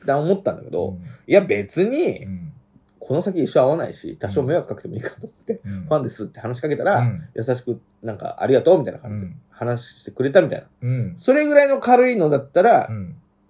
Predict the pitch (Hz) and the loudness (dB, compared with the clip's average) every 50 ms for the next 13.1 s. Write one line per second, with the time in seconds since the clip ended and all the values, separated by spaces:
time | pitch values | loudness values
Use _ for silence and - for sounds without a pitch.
0 | _ _ _ - 139 139 139 131 135 - - - - _ - - - - - _ | _ _ _ -4 -2 0 0 0 -2 -8 -16 -20 -20 _ -16 -16 -16 -16 -16 _
1 | 95 104 110 107 107 107 113 120 117 113 - - - - - 87 - - - 104 | -10 -10 -8 -8 -4 -4 -2 -2 -2 -4 -6 -14 -20 -18 -14 -14 -14 -12 -12 -12
2 | 101 92 82 71 - _ _ _ _ _ _ _ _ _ 151 160 160 226 233 233 | -12 -12 -12 -16 -18 _ _ _ _ _ _ _ _ _ -8 -4 -2 -2 -2 2
3 | 220 226 170 127 127 156 190 190 190 190 196 196 180 160 107 92 85 - - - | 2 2 2 2 2 2 4 4 4 4 2 2 2 0 -2 -4 -8 -14 -14 -14
4 | 95 95 - - - - - - _ _ _ _ _ _ _ _ _ _ _ _ | -14 -12 -12 -16 -16 -18 -20 -20 _ _ _ _ _ _ _ _ _ _ _ _
5 | _ _ _ _ _ _ _ _ _ _ _ _ _ _ _ _ _ _ _ _ | _ _ _ _ _ _ _ _ _ _ _ _ _ _ _ _ _ _ _ _
6 | _ _ _ _ _ _ _ _ _ _ _ _ _ _ _ 113 113 127 160 170 | _ _ _ _ _ _ _ _ _ _ _ _ _ _ _ -4 0 0 0 0
7 | 185 208 208 135 101 85 - - - 190 - - - - _ _ _ _ _ _ | 0 0 2 2 0 -2 -4 -8 -8 -8 -8 -8 -12 -20 _ _ _ _ _ _
8 | _ - 117 135 131 120 107 95 92 90 - _ _ _ - 123 120 - _ - | _ -6 -4 -4 -4 -2 -4 -8 -8 -10 -12 _ _ _ -16 -16 -16 -14 _ -8
9 | 120 110 110 127 175 196 185 - - - - 196 - - _ _ _ _ _ _ | -6 -6 -6 -6 -8 -8 -10 -12 -12 -10 -10 -10 -12 -16 _ _ _ _ _ _
10 | _ _ 85 82 - _ _ _ - 85 80 78 76 73 73 - - _ _ _ | _ _ -20 -20 -20 _ _ _ -8 -6 -6 -6 -6 -6 -8 -10 -12 _ _ _
11 | _ _ _ _ _ _ _ _ _ _ _ _ _ _ _ _ _ _ _ - | _ _ _ _ _ _ _ _ _ _ _ _ _ _ _ _ _ _ _ -6
12 | 123 156 190 190 160 - - - 117 - - _ 107 92 80 85 82 80 80 78 | -6 -4 -4 -6 -8 -10 -10 -10 -10 -10 -8 _ -8 -8 -6 -8 -10 -12 -14 -16
13 | 76 | -18